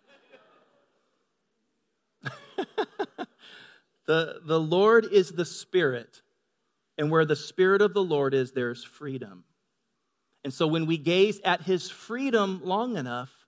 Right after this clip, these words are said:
we begin to incrementally be set free. So here's the problem. We people, we're, we're good at peeking. We're decent at glancing.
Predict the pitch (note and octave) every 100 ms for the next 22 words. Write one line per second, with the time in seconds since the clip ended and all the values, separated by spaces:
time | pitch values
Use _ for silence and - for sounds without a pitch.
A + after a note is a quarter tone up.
0 | _ _ _ _ _ A#2+ D#3+ F#3 G3+ E3+
1 | D#3+ D#3 D#3+ - D#3+ D#3 E3 D3+ D#3+ D#3+
2 | C3+ B2+ B2+ B2 A#2+ - G#2+ - - A#2
3 | A2 G2+ F2+ _ _ _ D#3+ F3 E3+ -
4 | D#3 B2 F#2 _ _ _ _ _ _ _
5 | - C3 F#3+ G#3 - A3 - A#2+ A#2 C#3+
6 | _ _ _ _ _ _ - D3+ E3 -
7 | D#3+ E3+ C3+ B2+ G#3 C4 C4+ - F#3+ F#3
8 | - _ _ _ - A#3 B3 D#3 E3+ G3+
9 | G3+ _ _ _ _ _ _ _ _ _
10 | _ _ _ _ D#3+ D3+ G3+ A#3+ A3+ G#3
11 | E3 F3 E3+ _ _ - C#3+ G3 G#3 -
12 | D3 B2+ F#3+